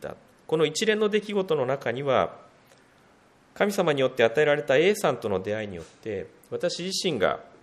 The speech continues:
私の人生の中になお潜んでいる神様の恵みの働きに、イエス様の恵みの力に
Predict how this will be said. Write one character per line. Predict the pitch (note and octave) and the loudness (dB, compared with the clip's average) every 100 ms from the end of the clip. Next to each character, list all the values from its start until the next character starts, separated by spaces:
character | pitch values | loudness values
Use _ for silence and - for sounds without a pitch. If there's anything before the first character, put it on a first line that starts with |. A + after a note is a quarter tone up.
| _ - _ _ _ _ | _ -20 _ _ _ _
私 | C3+ F#3 F#3+ | 0 2 2
の | G3+ | 0
人 | F#3 A3 | 0 -2
生 | A3 F#3+ | 0 0
の | D3+ | 2
中 | D#3 D3 | 2 2
に | C#3 | 2
な | D#3 A#3+ | 2 2
お | B3 | 2
潜 | - D#3+ D3+ | -2 0 2
ん | |
で | C3 | 0
い | |
る | A#2+ | 0
神 | F#3+ G3 | -2 0
様 | F#3+ D3 | -2 -2
の | A#2 G2 | -2 -2
恵 | A2+ D3+ | -4 -4
み | F3 | -2
の | F3 | -2
働 | F3 D#3+ D3+ C#3+ C#3+ | -2 -2 -4 -4 -8
き | |
に、 | C3 - - _ _ _ - | -12 -14 -20 _ _ _ 0
イ | C#3+ | 0
エ | |
ス | C#3+ | 2
様 | C3 B2 | 0 0
の | A#2+ | 0
恵 | B2+ | -2
み | C#3 C3+ | -4 -6
の | C3+ | -8
力 | - C3+ C#3 | -6 -4 -2
に | C3+ A2+ F#2 | -4 -4 -6